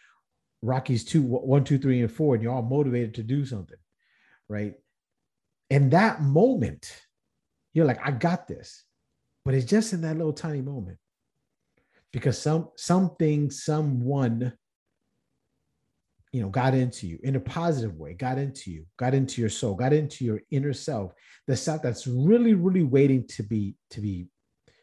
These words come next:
to come out. Then there's the more, then there's the voice of the masses.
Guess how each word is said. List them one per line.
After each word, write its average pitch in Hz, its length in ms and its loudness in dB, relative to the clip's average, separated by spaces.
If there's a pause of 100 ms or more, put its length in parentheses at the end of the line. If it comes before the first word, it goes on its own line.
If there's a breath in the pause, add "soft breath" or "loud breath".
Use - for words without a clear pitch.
to - 80 -4
come - 260 -6
out. 95 280 -10 (2250)
Then 139 180 0
there's 156 200 2
the 139 80 0
more, 127 280 -4
then 151 200 0
there's 165 160 -2
the 135 80 0
voice 127 340 -2
of 107 160 -20
the 92 80 -14
masses. 90 640 -14